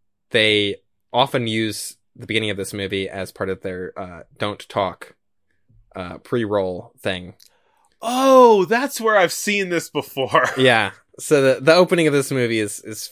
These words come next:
Speaker 1: Fred Astaire is in, uh, the Thackeray Club of London, where there's a big sign that says, "Silence. You can't, you can't make any noise." And there's a bunch of old, old English gentlemen in tuxedos who are like, "If you, like, hit a glass against a plate,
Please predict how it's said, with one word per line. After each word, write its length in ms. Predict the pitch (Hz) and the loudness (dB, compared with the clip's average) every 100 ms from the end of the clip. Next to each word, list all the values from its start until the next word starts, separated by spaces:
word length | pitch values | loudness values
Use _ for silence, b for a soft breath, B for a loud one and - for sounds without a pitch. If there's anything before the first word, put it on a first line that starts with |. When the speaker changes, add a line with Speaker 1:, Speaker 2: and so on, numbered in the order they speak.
| - | -2
Speaker 1:
Fred 160 | 131 117 | 2 2
Astaire 400 | - 120 110 104 | 2 4 4 2
is 100 | 104 | -2
in, 300 | 107 101 92 _ | -6 -6 -10 _
uh, 260 | 95 90 90 - | -16 -16 -18 -18
the 100 | 104 | -12
Thackeray 500 | - 117 - 107 95 | -4 -4 -2 -4 -4
Club 320 | - 104 98 | -4 -4 -4
of 140 | 95 101 | -8 -6
London, 540 | 110 110 95 85 101 _ _ _ _ - | -4 -4 -8 -12 -20 _ _ _ _ -6
where 120 | 101 | -4
there's 160 | 101 101 | -4 -2
a 60 | |
big 180 | 113 98 | -2 -2
sign 360 | - 107 104 87 | -4 -4 -4 -6
that 100 | - | -14
says, 200 | 90 - | -14 -10
"Silence. 800 | - 147 127 95 - - - _ | -2 -2 -2 -6 -12 -16 -16 _
You 80 | - | -16
can't, 300 | - 110 104 _ _ - | -6 -6 -6 _ _ -20
you 100 | 101 | -6
can't 200 | 123 117 | -4 -2
make 100 | 113 | -2
any 140 | 107 | -4
noise." 520 | 107 107 92 80 - - | -4 -4 -6 -10 -18 -14
And 80 | 107 | -14
there's 140 | 95 | -10
a 20 | |
bunch 180 | 101 95 | -10 -8
of 100 | - | -8
old, 420 | 113 113 104 92 _ _ _ _ | -2 0 -2 -6 _ _ _ _
old 260 | 107 107 98 113 | -4 -4 -4 -8
English 360 | 107 98 - | -6 -6 -6
gentlemen 460 | - 104 101 98 92 | -6 -6 -6 -10 -10
in 60 | |
tuxedos 640 | 92 101 - 104 92 90 - | -10 -12 -8 -6 -6 -10 -12
who 140 | 92 | -12
are 60 | 90 | -12
like, 360 | 90 87 - _ - | -14 -16 -20 _ -18
"If 160 | 95 | -12
you, 100 | 110 | -8
like, 220 | 98 90 _ _ _ _ _ _ | -8 -8 _ _ _ _ _ _
hit 260 | - - 139 | -6 -2 -2
a 60 | 98 | -2
glass 480 | - 104 107 98 | -4 0 0 0
against 320 | 113 101 95 - | -4 -6 -8 -12
a 60 | |
plate, 560 | - - 120 - - | -12 -2 -2 -2 -16